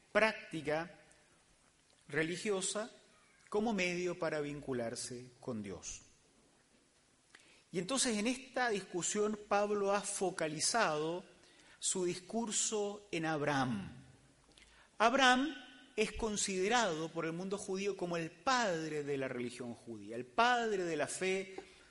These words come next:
judía. Y entonces es probable, ya lo hemos dicho acá varias veces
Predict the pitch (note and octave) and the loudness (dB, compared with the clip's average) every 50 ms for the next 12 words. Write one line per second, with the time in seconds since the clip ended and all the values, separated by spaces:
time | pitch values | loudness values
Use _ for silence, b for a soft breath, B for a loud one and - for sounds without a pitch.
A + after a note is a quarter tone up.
0 | B B - - - - D3+ C3+ C3 B2 A#2 G#2+ G#2+ G2+ G2 F#2 F2+ - - - | B B -18 -16 -10 -6 -4 -2 -2 0 -2 -2 -4 -6 -8 -10 -12 -16 -20 -20
1 | _ _ _ _ _ _ _ _ _ B B B B B B B B E3+ G3 F#3 | _ _ _ _ _ _ _ _ _ B B B B B B B B -4 -4 -2
2 | - C4 C#4 C4+ C4 - B3 - - B3+ - - - A#3+ A#3+ B3 B3 A#3 G#3+ G#3+ | 0 2 2 2 4 2 4 4 2 2 0 -2 0 2 4 4 6 6 6 6
3 | G#3 G3+ G#3 G#3+ A3+ D4 - - - - - - - - - _ _ - - _ | 4 2 0 -2 -4 -4 -8 -12 -20 -20 -20 -20 -20 -20 -20 _ _ -20 -20 _
4 | _ - C3+ C#3 C#3+ D3+ D#3+ D#3 C3+ E3+ E3+ - E3+ C#3+ E3+ E3 E3+ F3+ F3+ F#3+ | _ -6 -4 -2 -2 0 -2 -2 -4 -6 -4 -4 -2 0 0 2 2 2 2 0
5 | F#3+ F3+ G#3+ F#3 E3 - - F#3 F#3 F#3+ - - - | 0 0 0 0 0 0 -2 -4 -4 -8 -10 -12 -14